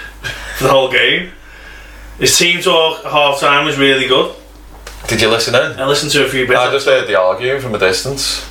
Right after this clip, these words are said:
Speaker 1: He just, he stopped that straight away, didn't he? For Dotty, bit Dotty being Dotty, wasn't it? Um, how many did he score in the end?
Speaker 2: Four or five, Dotty.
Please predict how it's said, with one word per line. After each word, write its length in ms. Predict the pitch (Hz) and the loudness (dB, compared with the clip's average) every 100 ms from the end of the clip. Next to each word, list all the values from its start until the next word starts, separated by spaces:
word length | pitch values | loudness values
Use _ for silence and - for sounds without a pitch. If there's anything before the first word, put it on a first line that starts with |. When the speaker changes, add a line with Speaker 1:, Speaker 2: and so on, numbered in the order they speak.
| - - - - | -16 -18 -16 -4
Speaker 1:
He 140 | - | -2
just, 360 | - - - - | 0 0 0 0
he 120 | - | 0
stopped 300 | - - - | 2 -2 -2
that 100 | - | -6
straight 280 | - 107 98 | 0 0 0
away, 220 | 101 98 | 0 0
didn't 180 | 98 101 | 0 0
he? 80 | 104 | 0
For 200 | - - - | 0 -6 -2
Dotty, 520 | - - - 98 92 - - - | -2 0 -4 -6 -8 -16 -20 -4
bit 200 | - - | -2 0
Dotty 280 | - - - | 0 -2 -2
being 220 | - - | 0 2
Dotty, 300 | - - 123 | 2 2 0
wasn't 280 | 113 117 120 | 0 0 -2
it? 960 | - - - - - - 120 117 113 110 | -8 -16 -16 -16 -14 -2 0 2 0 -2
Um, 140 | 110 - - | -4 -6 0
how 100 | 160 | 2
many 120 | 180 | 2
did 80 | 175 | 0
he 40 | |
score 220 | 151 143 | 2 2
in 60 | 185 | 4
the 60 | |
end? 200 | 220 269 - - - - - - - - | 2 0 -6 -16 -20 -20 -20 -18 -18 -16
Speaker 2:
Four 340 | - - 92 92 | -10 0 2 4
or 80 | 90 | 2
five, 460 | 92 92 104 - | 2 2 0 -2
Dotty. 340 | 117 110 113 | -4 -2 -2